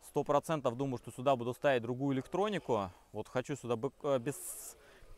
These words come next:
коллекторную вот эту сенсорную систему Fusion попробовать поставить. Ну, сначала, опять же, потестируем, покатаем. То есть, смотрите, давайте вот по-, передние колеса только поворачивают. В принципе, она входит в поворот, но, видите, машинку начинает заносить. То есть придется сделать это в несколько движений.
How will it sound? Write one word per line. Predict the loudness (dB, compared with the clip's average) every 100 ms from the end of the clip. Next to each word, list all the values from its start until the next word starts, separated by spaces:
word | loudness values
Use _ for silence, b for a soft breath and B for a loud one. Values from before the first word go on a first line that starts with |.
| 4
коллекторную | 6 6 2 0 0 2
вот |
эту | 2 2
сенсорную | 0 0 -2 -2 -2
систему | -4 -6 0 0 0 -2
Fusion | 0 0 0
попробовать | 0 2 0 0 -2
поставить. | 2 0 4 2 2
Ну, | -2
сначала, | 4 6
опять | 6 2
же, |
потестируем, | -2 -6 -6 0 0 2
покатаем. | 0 0 0 -2 -4
То | -6 -16 -20 -20 _ -20 _ -18
есть, | -12
смотрите, | -4 -4 0
давайте | 0 0
вот | -2 0
по-, | 4 6 4 2
передние | 2 2 0
колеса | -2 -2 -2
только | -4 -2
поворачивают. | 2 6 8 6 2 -2 -2
В | -4
принципе, | -4 -4 -4 -2
она | 0 2 2 0 -4 _ b b b b
входит | -14 -2 0 0
в | -2
поворот, | 2 4 4 0
но, | -2 -4
видите, | -4
машинку | -6 -6 -8 -8
начинает | -8 -4 -4
заносить. | -4 -4 -4 -4
То | -6
есть | -4
придется | -2 -4 -4
сделать | -2 -2 -2
это | -4
в | -4
несколько | -4 -4 -6 -8
движений. | -6 -6 -6 -4 -8